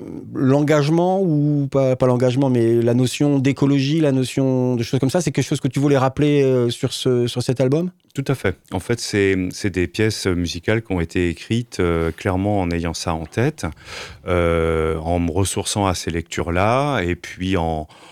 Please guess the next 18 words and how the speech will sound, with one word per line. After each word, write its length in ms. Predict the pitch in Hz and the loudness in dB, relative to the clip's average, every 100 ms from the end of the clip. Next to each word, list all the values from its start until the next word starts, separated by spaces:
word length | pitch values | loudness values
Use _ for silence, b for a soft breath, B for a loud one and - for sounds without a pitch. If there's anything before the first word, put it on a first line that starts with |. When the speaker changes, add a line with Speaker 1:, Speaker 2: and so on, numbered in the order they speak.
| B | B
Speaker 2:
en 140 | 87 85 | -6 -4
essayant 440 | 85 - 85 98 | -4 -2 -2 -2
d'en 160 | 98 82 | -2 -2
donner, 420 | 85 82 87 104 | -2 -2 0 0
euh, 280 | 92 82 78 | 0 -2 -6
tout 140 | 92 | -10
simplement 540 | - 90 90 82 95 101 | -6 -6 -4 -2 -2 -2
une, 480 | 87 82 80 80 - b b | -2 -2 -4 -8 -16 b b
une 220 | 107 101 95 | -4 0 0
image 400 | 95 104 104 92 | 2 2 2 0
musicale, 720 | 90 85 85 - 101 113 107 | -2 -4 -6 0 2 2 2
euh, 260 | 92 87 82 | 2 2 0
qui 200 | - 92 | -4 -4
m'était 240 | 85 85 | -4 -6
propre 360 | - 98 - - | -4 -4 -2 -4
à 80 | |
ce 140 | 82 90 | -4 -4
moment-là. 380 | 90 139 101 | -4 -2 -4